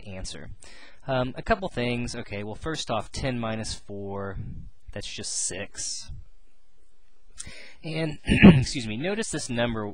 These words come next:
these, these exponents will always add up to the number of trials. Because again, you're getting four successes,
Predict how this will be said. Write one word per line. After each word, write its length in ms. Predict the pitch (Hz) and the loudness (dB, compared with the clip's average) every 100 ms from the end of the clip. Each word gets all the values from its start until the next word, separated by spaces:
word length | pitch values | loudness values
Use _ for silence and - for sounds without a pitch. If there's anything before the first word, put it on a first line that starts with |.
| - | -8
these, 320 | 104 131 120 - | -6 -4 -4 -6
these 260 | 123 123 117 131 | -6 -4 -4 -2
exponents 640 | 135 - - 101 101 - | -2 -2 -2 -2 -2 -4
will 120 | 110 | -4
always 380 | 120 123 120 107 | 0 2 2 2
add 140 | 104 104 | 2 0
up 100 | - | -2
to 120 | 104 | -6
the 100 | 95 | -4
number 340 | 101 104 95 | -2 -4 -4
of 100 | 87 | -8
trials. 640 | - 101 90 87 87 - - - - | -6 -4 -4 -6 -8 -10 -12 -12 -8
Because 240 | - 131 | -6 -4
again, 320 | 123 117 92 - - - - | -2 -2 -2 -6 -12 -12 -8
you're 100 | 143 | -6
getting 260 | 143 135 120 | -2 -2 -2
four 280 | - 196 202 | -4 -2 0
successes, 840 | - 160 - 135 131 127 120 - | 0 -2 2 2 2 -2 -6 -6